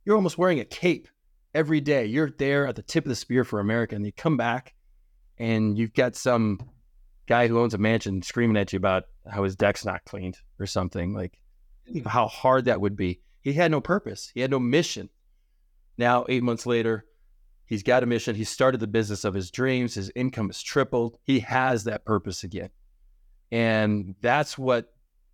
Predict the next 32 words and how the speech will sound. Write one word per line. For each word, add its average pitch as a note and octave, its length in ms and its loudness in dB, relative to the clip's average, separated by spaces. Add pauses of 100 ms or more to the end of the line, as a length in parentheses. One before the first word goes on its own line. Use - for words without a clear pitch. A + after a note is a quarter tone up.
these A2+ 400 0
substances A#2 640 -2
do A2+ 200 0
for - 140 -8
people. F2 460 -8 (380)
And A#2+ 100 -2
there's B2 160 0
a A#2+ 40 0
lot D#3 200 4
of G3+ 80 -2
people B2+ 560 2
like A2 220 -2
you, D3+ 100 -2
Bobby, G2+ 460 2 (1040)
who A2 160 -2
have A#2 260 0
a F#2+ 80 -2
really B2+ 400 2
deep A#2+ 320 -2 (120)
faith, A2+ 460 -2 (1200)
who A#2+ 480 0
are G2 80 -2
wondering, C#3 400 4
like, G2 160 0
"What C3+ 220 2
is A#3 100 0
this A#3 180 0
gonna D#3+ 220 2
do A2 560 0
to - 180 -4
my G2 160 0
faith? G2 380 -6